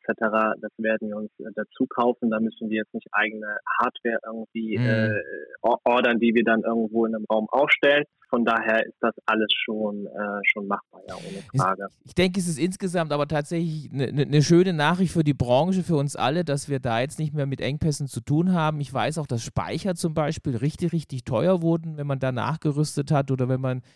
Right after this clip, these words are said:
Speaker 2: sich dann, äh, Rechner, Laptops, die ja jetzt im Rahmen des Homeoffice der letzten zwölf, achtzehn Monate natürlich auch intensiver gekauft wurden. Sobald du da mehr Speicher haben wolltest, hast du ja wirklich horrende Preise bezahlt. Ähm, ich
Speaker 1: Ja.
Speaker 2: weiß, ich weiß von, äh, von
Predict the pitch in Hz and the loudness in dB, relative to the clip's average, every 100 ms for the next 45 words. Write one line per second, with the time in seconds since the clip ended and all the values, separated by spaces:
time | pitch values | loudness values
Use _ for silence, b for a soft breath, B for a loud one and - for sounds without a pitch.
0 | b b - 123 127 127 123 90 107 110 | b b -8 -2 0 0 -2 -2 0 0
1 | 113 135 - 135 127 117 123 - 131 - | 0 -2 -2 0 2 2 0 2 2 2
2 | - - 120 120 117 - 117 110 107 110 | -10 -2 2 2 0 -4 -8 -6 -2 -2
3 | 123 117 120 113 135 131 127 123 120 113 | -4 -6 -2 -2 0 -4 -4 -6 -4 -2
4 | 113 - 120 - 104 113 - 120 - 123 | -4 -6 -12 -4 0 0 -2 -8 -4 -6
5 | 110 110 117 123 117 117 120 110 110 110 | -4 -4 -4 -4 -6 -4 -4 -4 -6 -4
6 | 113 101 117 131 123 131 117 127 - 117 | -4 -4 -2 -2 -2 -2 -2 -2 -4 -2
7 | 117 117 B B B B - 113 - 101 | -2 -8 B B B B -4 -2 0 0
8 | 120 120 110 107 110 - 80 113 131 127 | 2 2 0 0 -2 -2 -2 0 -2 -2
9 | 113 107 104 107 107 110 104 101 113 117 | -4 -2 -2 -2 -6 -6 -6 -6 -4 -2
10 | 110 92 101 123 - 92 143 98 85 - | 0 0 -2 -4 -4 -2 -2 -4 -6 -6
11 | 78 139 - B B 123 - 117 123 120 | -6 -6 -10 B B -12 -2 0 0 -2
12 | 127 127 151 147 165 - 139 131 143 147 | -2 0 2 2 2 -2 -4 0 2 2
13 | - - 147 139 143 135 113 120 - 127 | -2 -2 0 0 -2 -4 -4 -4 -4 -4
14 | 120 | -4